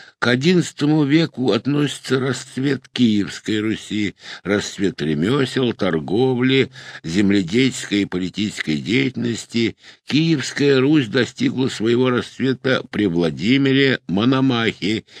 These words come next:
Именно эти два Владимира слились в былинном фольклоре в одного Владимира «Красное Солнышко» как уже упоминалось, и укрепила свои достижения при Ярославе Мудром.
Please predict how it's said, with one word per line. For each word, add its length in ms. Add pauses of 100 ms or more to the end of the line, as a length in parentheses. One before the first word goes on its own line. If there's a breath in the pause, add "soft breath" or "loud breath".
(160 loud breath)
Именно 640
эти 420
два 320
Владимира 800 (260 loud breath)
слились 640
в 60
былинном 800
фольклоре 840 (300 loud breath)
в 180
одного 640
Владимира 960 (260 loud breath)
«Красное 640
Солнышко» 800 (800)
как 260
уже 240
упоминалось, 920 (320 loud breath)
и 140
укрепила 760
свои 360
достижения 920
при 200
Ярославе 760
Мудром. 640